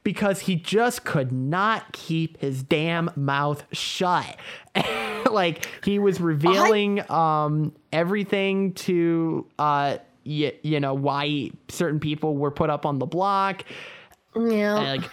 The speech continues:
Speaker 1: you, uh, you could have been a, uh, a, a nominee, though. Like, I just wanna let you know that. It's like, at this point in the game, why would you make that, that dumb of a mistake?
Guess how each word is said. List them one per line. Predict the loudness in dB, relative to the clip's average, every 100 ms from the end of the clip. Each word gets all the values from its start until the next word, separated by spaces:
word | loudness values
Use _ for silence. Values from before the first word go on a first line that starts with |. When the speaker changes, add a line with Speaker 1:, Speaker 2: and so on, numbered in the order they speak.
| -4
Speaker 1:
you, | 0 2 0 0
uh, |
you | 0 2 0
could | 0 0
have | 0
been | 0 0
a, | -2 -2 0 0
uh, | 0 0 -2 0
a, | 0 0 0
a | 0
nominee, | 0 0 0 -2 -2 0 0 0 -2
though. | -2 -4 -4 -4
Like, | -4 -4 -4
I | -2
just | -2 -2
wanna | -2 -2
let | -4 -4
you | -4
know | 0 0
that. | 0 -4 -8 -12 -20 -20 -20 _ -2
It's | -2 -2 -2
like, | -2 -2 _ _
at | -8 -6 2
this | 2 2
point | 0 2
in | 2
the | 0
game, | 0 0 0 0 -2
why | -4 -2 0
would | 0 0
you | 0
make | 2 0 -2 -2
that, | 0 0 0 -2 -6 -2
that | 0 0 0 -2 0 0 0 -2 -4 -4 -2 0 -2 -2 0
dumb | 0 2
of | 2
a | 2
mistake? | 0 -2 -6 -2 -2 -2 -6 -12 -14